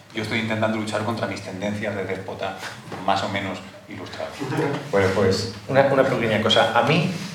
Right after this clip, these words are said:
Speaker 3: eh, uno de los mejores momentos de mi vida fue conseguir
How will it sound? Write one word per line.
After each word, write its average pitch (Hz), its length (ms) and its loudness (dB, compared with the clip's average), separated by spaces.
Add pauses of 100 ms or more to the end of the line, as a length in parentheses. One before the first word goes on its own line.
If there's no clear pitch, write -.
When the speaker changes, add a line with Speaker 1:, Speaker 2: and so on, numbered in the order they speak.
(220)
Speaker 3:
eh, 127 60 0
uno 123 140 4
de 127 60 8
los 120 120 8
mejores 113 260 2
momentos 113 280 2
de 113 60 -2
mi 107 120 2
vida 131 400 4 (340)
fue - 480 2
conseguir 104 600 -2